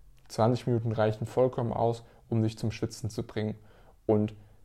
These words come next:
einfach deinen Körper zu fordern und wieder zum Leben zu erwecken. Und die andere Frage, die damit einhergeht, ist,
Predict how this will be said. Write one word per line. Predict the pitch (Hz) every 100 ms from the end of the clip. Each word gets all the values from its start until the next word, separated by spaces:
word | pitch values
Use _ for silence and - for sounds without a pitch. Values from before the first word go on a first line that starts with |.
| - -
einfach | 101 98 110 101
deinen | - 98 101
Körper | - 101 101 101 - -
zu | - 120
fordern | - 110 107 110
und | - 107
wieder | 110 -
zum | - 101
Leben | 107 123 127
zu | - -
erwecken. | - 110 120 123 151 139 - - - - - -
Und | 120
die | -
andere | 151 185
Frage, | 165 151 151
die | 131
damit | 123 127 120
einhergeht, | 113 113 147 139 135 135
ist, | - 127 -